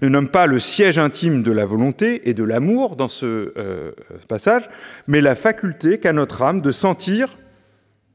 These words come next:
avec une certitude inébranlable, d'avoir une connaissance sensible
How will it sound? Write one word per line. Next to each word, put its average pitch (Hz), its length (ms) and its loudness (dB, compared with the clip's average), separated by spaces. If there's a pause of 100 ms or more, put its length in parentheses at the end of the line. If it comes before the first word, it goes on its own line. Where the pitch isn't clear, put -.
(220)
avec 139 300 2
une 151 80 0
certitude 147 600 -2
inébranlable, 123 840 2 (320)
d'avoir 139 320 2
une 147 120 0
connaissance 139 540 0
sensible 202 760 -4